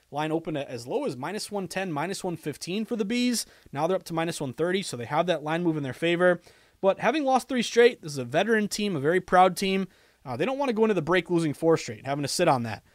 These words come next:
So I think you get a really good effort out of them. They're rested. They haven't played since the twenty-ninth here. So Linus Ullmark expected to be in net, who's been great, uh, looking good for our Vezina. Uh,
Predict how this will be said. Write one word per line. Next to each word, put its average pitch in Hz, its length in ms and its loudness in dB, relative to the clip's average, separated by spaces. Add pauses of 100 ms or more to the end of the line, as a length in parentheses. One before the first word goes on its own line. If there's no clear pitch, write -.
(180)
So 143 120 -6
I - 20 -4
think 233 140 -6
you 233 80 -6
get 226 120 2
a 170 40 2
really 165 200 4
good 151 140 2
effort 156 220 2
out 165 100 6
of 156 60 -2
them. 160 180 0
They're 139 120 0
rested. 156 560 0 (220)
They 143 80 -10
haven't 143 160 -6
played 151 300 -4
since 139 220 -8
the 123 160 -10
twenty-ninth 139 640 -6
here. 175 340 2 (220)
So 120 220 -12
Linus 147 300 -4
Ullmark 156 440 2
expected 156 380 -6
to 147 40 -6
be 151 140 -4
in 143 120 -4
net, 147 180 -2
who's 127 160 -12
been 127 160 -10
great, 147 340 0 (320)
uh, 123 60 -12
looking 131 260 -10
good 135 160 -6
for 127 140 -10
our 117 80 -10
Vezina. 147 500 0 (400)
Uh, 123 300 -2